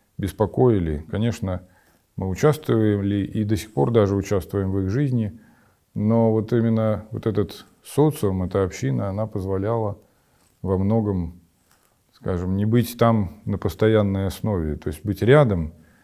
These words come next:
в каких-то сложных вопросах или назревающих проблемах участвовать. И, безусловно, мы их и исповедовали, и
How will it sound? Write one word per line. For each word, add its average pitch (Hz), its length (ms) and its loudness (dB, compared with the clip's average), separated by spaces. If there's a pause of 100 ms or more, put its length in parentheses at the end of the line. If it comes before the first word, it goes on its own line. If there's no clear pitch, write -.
(220)
в - 60 -20
каких-то 98 440 -4
сложных 95 460 0
вопросах 101 600 -2
или 95 200 -4
назревающих 110 800 2
проблемах 104 540 -2
участвовать. 101 680 -4 (380)
И, 101 60 -6
безусловно, 117 520 4
мы 113 180 4
их 101 260 0
и 107 160 0
исповедовали, 110 720 0
и 92 480 -6